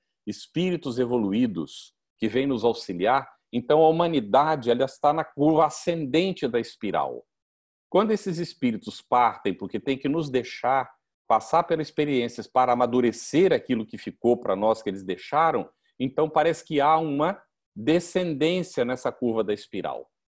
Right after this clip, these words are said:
Aí, de novo, nós aprendemos, passamos pela experiência e começamos a ascender. Vêm outros espíritos mais evoluídos de novo, ou aqueles que adquiriram já essa condição evolutiva,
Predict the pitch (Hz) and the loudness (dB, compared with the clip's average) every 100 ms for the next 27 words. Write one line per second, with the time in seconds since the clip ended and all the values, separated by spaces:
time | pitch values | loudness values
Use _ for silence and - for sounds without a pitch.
0 | _ _ _ _ - 117 160 135 180 160 | _ _ _ _ -2 0 0 0 -2 4
1 | 165 131 110 117 151 165 170 170 151 151 | 4 4 2 2 2 0 -2 -4 -2 -2
2 | 139 - - 156 151 160 156 - 160 156 | -2 -2 0 0 -2 -2 -2 -4 -4 -2
3 | 147 160 - 185 190 - 196 175 185 - | -4 -6 -2 0 0 -2 0 0 0 -2
4 | 190 151 160 139 170 214 190 190 196 165 | -4 0 0 0 -4 -2 4 4 4 -4
5 | 147 - 143 139 131 113 131 147 165 160 | -8 -8 -2 -2 -2 -4 -2 -2 -2 0
6 | 151 147 143 151 180 156 156 185 _ _ | 0 0 -4 -8 0 2 2 -2 _ _
7 | _ _ - 160 175 156 - 151 147 151 | _ _ 4 6 8 4 2 -4 -2 -6
8 | 135 131 123 139 196 156 113 123 127 123 | -4 -4 -2 0 0 -2 -2 0 0 -2
9 | 127 127 117 - 123 117 120 120 - 160 | -6 -4 -6 -4 -2 0 0 0 -2 -2
10 | 190 196 | -2 -6